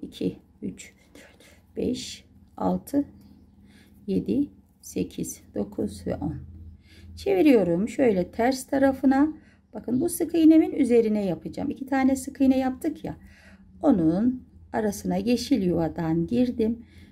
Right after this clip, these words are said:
Şöyle sabitledim. Dibine de bir tane daha sık iğne yapıyorum. Şöyle.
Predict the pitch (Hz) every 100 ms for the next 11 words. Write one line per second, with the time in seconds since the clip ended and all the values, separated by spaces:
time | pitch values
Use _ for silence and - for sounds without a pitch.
0 | - - 311 180 160 156 - 247 269 277
1 | 277 285 277 294 294 - - _ 339 330
2 | 330 330 320 339 320 - 247 202 190 185
3 | 202 - 269 294 285 285 277 277 285 285
4 | 277 277 277 - - _ _ _ _ -
5 | 226 196 175 165 190